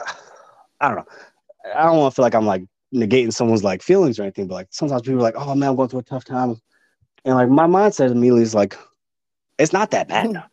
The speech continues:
Speaker 1: Like,
Speaker 2: Right,
Speaker 1: it
Speaker 2: you
Speaker 1: could
Speaker 2: don't
Speaker 1: be
Speaker 2: know what
Speaker 1: worse.
Speaker 2: tough is.
Speaker 1: Yeah, like,
Speaker 2: <laughs> Right.
Speaker 1: yeah, yeah, like, it, it's really not that bad for you.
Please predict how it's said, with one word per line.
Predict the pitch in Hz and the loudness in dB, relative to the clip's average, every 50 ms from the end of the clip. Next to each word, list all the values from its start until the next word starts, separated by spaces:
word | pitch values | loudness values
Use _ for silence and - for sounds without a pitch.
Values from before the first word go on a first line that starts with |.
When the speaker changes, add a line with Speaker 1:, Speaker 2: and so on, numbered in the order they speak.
| _ _ | _ _
Speaker 1:
Like, | - - - - _ _ _ _ _ _ - | -4 -4 -4 -6 _ _ _ _ _ _ -8
Speaker 2:
Right, | 160 151 143 | -6 -4 -2
Speaker 1:
it | 147 139 | -2 0
Speaker 2:
you | 143 | 2
Speaker 1:
could | 190 180 | 2 2
Speaker 2:
don't | 180 - | 2 0
Speaker 1:
be | |
Speaker 2:
know | 180 180 | -2 -2
what | 175 165 | -4 -4
Speaker 1:
worse. | |
Speaker 2:
tough | - 180 - - | -4 -6 -8 -6
is. | 185 175 160 151 151 - 226 | -4 -4 -4 -4 -6 -6 -2
Speaker 1:
Yeah, | - 185 113 | 0 0 2
like, | 120 - 226 214 | 2 0 2 2
Speaker 2:
<laughs> | |
Right. | 254 - - - 185 | 2 2 2 0 0
Speaker 1:
yeah, | - 214 | 0 2
yeah, | 170 | 2
like, | 127 131 123 123 | 2 0 -2 -6
it, | 131 - - - - - 147 190 202 190 | -10 -14 -14 -16 -12 -2 0 0 2 4
it's | 190 196 180 | 4 2 4
really | 160 180 240 269 254 | 4 4 4 4 4
not | 226 214 202 - | 4 2 0 -2
that | - 175 160 | -4 -2 0
bad | 180 196 202 180 - | 2 2 2 2 0
for | 110 | -6
you. | 90 80 - | -12 -14 -16